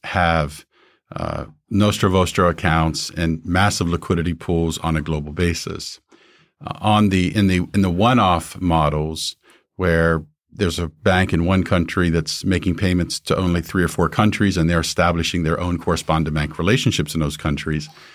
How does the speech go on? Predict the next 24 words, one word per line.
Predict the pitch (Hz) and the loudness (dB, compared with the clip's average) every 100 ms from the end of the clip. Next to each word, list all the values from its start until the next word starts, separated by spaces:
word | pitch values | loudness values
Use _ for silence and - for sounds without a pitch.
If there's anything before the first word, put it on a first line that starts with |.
| - _ _ | -20 _ _
their | 113 | 0
correspondent | 165 156 139 107 | 2 2 2 2
banks | 101 104 98 | 2 2 2
are | |
requiring | 92 90 - 110 143 131 87 | 0 -2 -2 0 2 2 2
that | 82 | 0
they | 92 | 0
buy | 82 80 85 85 85 73 _ _ | 0 2 2 2 -2 -8 _ _
the | 98 | -8
currency | - 92 85 82 82 | -2 0 0 0 0
in | 78 | 0
advance. | 76 90 87 64 - - - | -2 0 0 -4 -8 -12 -12
So | - 117 104 | -4 0 2
the | 101 | 2
funds | 131 123 117 | 2 2 2
are | 76 | -2
there. | - | -2
So | - 143 | -2 0
let | 170 | 2
me | 165 | 0
give | - - 101 | 0 -2 2
you | 92 82 | 2 0
an | 92 | -2
example | 82 90 85 82 82 | 0 0 0 -2 -6